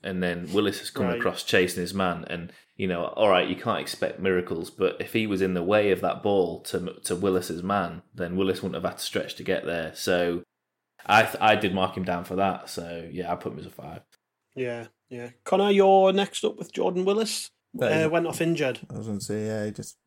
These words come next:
Speaker 3: I don't think it was, well, yeah, he doesn't really have much written down. He was, mm, it, for the goal,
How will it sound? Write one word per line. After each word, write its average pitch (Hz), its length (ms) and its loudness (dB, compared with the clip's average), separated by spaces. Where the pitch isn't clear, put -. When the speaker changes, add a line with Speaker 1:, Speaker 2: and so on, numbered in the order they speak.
Speaker 3:
I - 460 0
don't 117 200 2
think 110 180 -2
it 110 60 0
was, 107 340 0
well, 113 140 2
yeah, 104 140 2
he 113 60 2
doesn't 107 220 -6
really 107 140 0
have 101 100 0
much 107 160 -4
written 107 160 -4
down. 120 240 2
He 110 160 -2
was, 110 220 -2
mm, 135 380 -2
it, - 200 -2
for 160 80 2
the 147 100 4
goal, 156 500 6